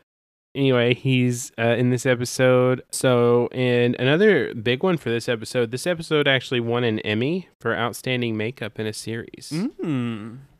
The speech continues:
Speaker 1: which is impressive.
Speaker 2: Very impressive, especially considering they're on their second of seven seasons.
Speaker 1: I'm trying to think. I guess it's for probably the judge's look, right? Wouldn't you think?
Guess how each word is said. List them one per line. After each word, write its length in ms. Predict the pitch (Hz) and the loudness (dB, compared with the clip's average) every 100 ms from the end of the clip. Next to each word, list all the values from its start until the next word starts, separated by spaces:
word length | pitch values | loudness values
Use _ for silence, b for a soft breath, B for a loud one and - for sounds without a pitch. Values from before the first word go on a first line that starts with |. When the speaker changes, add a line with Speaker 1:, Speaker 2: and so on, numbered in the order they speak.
| _ | _
Speaker 1:
which 160 | - | -18
is 380 | 90 113 - - _ - | -16 -16 -18 -20 _ -8
impressive. 720 | 113 117 113 - 104 117 - _ _ _ _ _ | -6 -6 -8 -8 -8 -8 -10 _ _ _ _ _
Speaker 2:
Very 320 | 139 226 330 | -6 -4 -4
impressive, 680 | 139 120 117 - 120 113 113 | -6 -6 -8 -6 -6 -8 -10
especially 440 | 123 - 190 277 240 | -10 -8 -8 -8 -10
considering 580 | 135 - 143 139 135 | -10 -8 -6 -4 -6
they're 180 | 127 123 | -6 -6
on 120 | 123 | -6
their 100 | 117 | -10
second 500 | 113 - 131 147 135 123 | -12 -12 -12 -12 -14 -12
of 200 | 117 113 | -14 -12
seven 440 | - 113 131 127 | -14 -12 -12 -12
seasons. 760 | - 117 160 - - - - - _ _ _ _ _ _ _ _ - | -14 -16 -20 -20 -20 -18 -18 -18 _ _ _ _ _ _ _ _ -14
Speaker 1:
I'm 60 | 131 | -8
trying 220 | 202 226 | -4 -2
to 60 | 214 | -2
think. 220 | 190 165 | -4 -4
I 80 | 127 | -2
guess 240 | 143 185 | 0 0
it's 180 | 269 247 | -2 -4
for 160 | - 170 | -2 -2
probably 360 | 135 139 131 123 | 0 0 0 -2
the 140 | 113 | -4
judge's 800 | 104 104 104 98 104 123 - - _ _ _ _ | -4 -6 -6 -8 -10 -14 -16 -18 _ _ _ _
look, 320 | 107 92 - | -8 -8 -8
right? 340 | 101 95 135 - - | -8 -6 -6 -10 -10
Wouldn't 200 | 120 123 | -8 -6
you 80 | 117 | -8
think? 420 | - 131 135 | -8 -10 -12